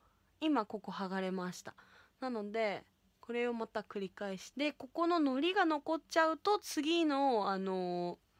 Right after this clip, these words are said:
エクステつけられなくなっちゃうとか、あの、すごく大変になっちゃうので、この糊を残さないように、くるんと。はい。これが、で、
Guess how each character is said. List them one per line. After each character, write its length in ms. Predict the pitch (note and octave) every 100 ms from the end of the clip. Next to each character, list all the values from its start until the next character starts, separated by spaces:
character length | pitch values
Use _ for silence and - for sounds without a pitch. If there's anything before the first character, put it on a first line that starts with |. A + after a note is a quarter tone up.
| _ _
エ 60 |
ク 160 | F#3+ G3+
ス 80 | -
テ 160 | G#3+
つ 160 | G3 -
け 140 | -
ら 160 | A#3 A#3
れ 80 | C4
な 160 | A3+
く 120 | F3+ F3
な 120 | E3
っ 40 |
ち 140 | - E3+
ゃ 80 |
う 60 | E3
と 120 | F3
か、 180 | E3+ D#3+ - - -
あ 100 | F#3+
の、 300 | E3+ E3 E3
す 160 | B3+
ご 100 | C#4
く 60 | -
大 240 | B3+ A3+
変 120 | A#3
に 60 | A#3+
な 80 | A#3+
っ 40 |
ち 120 | -
ゃ 40 | F3
う 40 |
の 140 | E3+ F3+
で、 120 | F#3+
こ 140 | B3+
の 200 | B3+ B3
糊 160 | C4+ F4+
を 60 | C4
残 260 | G#3 C4+
さ 120 | E4+ G4
な 140 | D#4
い 60 | F#3+
よ 120 | F3+
う 20 |
に、 200 | F3 F3 _ _ _ _ _ _
く 140 | B3
る 120 | A#3+
ん 320 | B3 B3 B3 B3
と。 240 | - F3+ F3+ _ _ _ _ _ _ _ _ _ _ _ _ -
は 260 | - G3+
い。 100 | G3 - _ _ _ _ _ _ _ _ _ _ _ _ _
こ 140 | - G3
れ 120 | F3 _ _ G3
が、 220 | G#3+ G#3+ - _ _ A3+ A#3+
で、 340 | D4+ A3 -